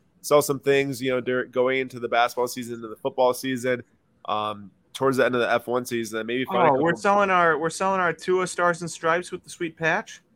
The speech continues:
Speaker 1: Oh, yeah, dude,
Speaker 2: You didn't
Speaker 1: this
Speaker 2: tell
Speaker 1: is
Speaker 2: me
Speaker 1: actually
Speaker 2: that.
Speaker 1: the ones. <laughs> I'm
Speaker 2: Aw,
Speaker 1: kidding. Do you,
Speaker 2: stink.
Speaker 1: you remember the last one that sold, though? It was, like, forty grand, was it?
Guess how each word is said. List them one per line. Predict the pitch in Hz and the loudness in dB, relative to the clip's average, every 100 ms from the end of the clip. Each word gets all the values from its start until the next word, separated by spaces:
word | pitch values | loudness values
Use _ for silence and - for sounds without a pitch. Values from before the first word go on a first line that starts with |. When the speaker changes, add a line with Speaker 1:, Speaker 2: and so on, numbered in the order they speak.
| - | 2
Speaker 1:
Oh, | 190 190 165 | 8 12 12
yeah, | 156 165 151 135 | 10 8 6 4
dude, | |
Speaker 2:
You | 143 | 0
didn't | - | 0
Speaker 1:
this | 147 | 0
Speaker 2:
tell | 165 | 2
Speaker 1:
is | 151 | 2
Speaker 2:
me | |
Speaker 1:
actually | 143 156 180 | 4 4 2
Speaker 2:
that. | - | -6
Speaker 1:
the | |
ones. | 127 131 135 135 - 139 | -10 -8 -10 -12 -14 -14
<laughs> | - - | -12 -14
I'm | 123 - | -16 -10
Speaker 2:
Aw, | - | -2
Speaker 1:
kidding. | 143 123 | 0 2
Do | 147 | 0
you, | 220 | 0
Speaker 2:
stink. | 185 160 - _ _ _ - | 0 -2 -4 _ _ _ -4
Speaker 1:
you | 175 | 4
remember | 220 214 233 | 6 8 8
the | 180 | 8
last | 160 180 | 8 6
one | 202 | 4
that | 190 165 | 0 0
sold, | 156 180 | 0 0
though? | 196 214 | 2 2
It | |
was, | 190 | 2
like, | 170 156 | -2 -4
forty | 185 185 180 | -4 -2 0
grand, | 202 185 | -2 -2
was | 139 151 | -2 -2
it? | 202 214 | -4 -6